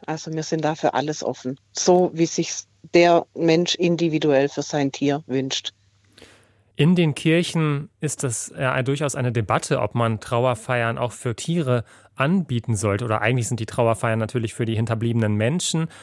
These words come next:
Speaker 2: aber das Tier steht doch irgendwie im Mittelpunkt. Würden Sie sich das wünschen, dass es da vielleicht eigene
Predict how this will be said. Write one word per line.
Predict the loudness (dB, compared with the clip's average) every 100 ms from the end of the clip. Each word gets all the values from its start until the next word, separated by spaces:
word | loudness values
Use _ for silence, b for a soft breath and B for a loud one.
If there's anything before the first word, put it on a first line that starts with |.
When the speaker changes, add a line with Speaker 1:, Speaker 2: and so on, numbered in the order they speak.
| B
Speaker 2:
aber | -4 -2
das | -2 -4
Tier | -2 0 0
steht | -2 -2 -2 0 0
doch | 0
irgendwie | 0 -2 -2 -2
im | 0
Mittelpunkt. | 0 0 -2 0 0 0 -4 -10 B B B -4
Würden | 0 2
Sie | 0 -2
sich | -6 0
das | 0 0
wünschen, | -2 -2 -2 0
dass | -2 -2
es | -4
da | -4
vielleicht | -2 -2 -2 -2
eigene | -2 0 0 0 0